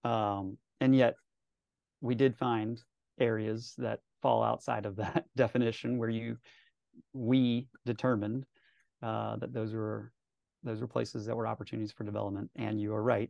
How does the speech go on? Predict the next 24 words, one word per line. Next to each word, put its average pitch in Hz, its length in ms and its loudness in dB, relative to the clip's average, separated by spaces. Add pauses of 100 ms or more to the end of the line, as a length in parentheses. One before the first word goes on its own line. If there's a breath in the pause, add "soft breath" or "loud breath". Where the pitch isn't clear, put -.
it's - 140 -14
a 113 40 -2
red 104 180 -4
hot 110 220 -2
market. 107 380 -4
And 107 120 -4
so, 104 460 -4 (880 soft breath)
but 139 260 6
for 151 220 8
some 156 160 8
of 143 100 10
the 139 120 10
obstacles 131 640 4
that 120 320 2
are 120 380 2
in, 117 280 -4 (100)
in 120 160 0
place 151 640 4
in 120 100 0
Marin 110 300 0
County, 104 440 -2 (500)
you 120 220 2
would 117 240 2
see 98 520 -4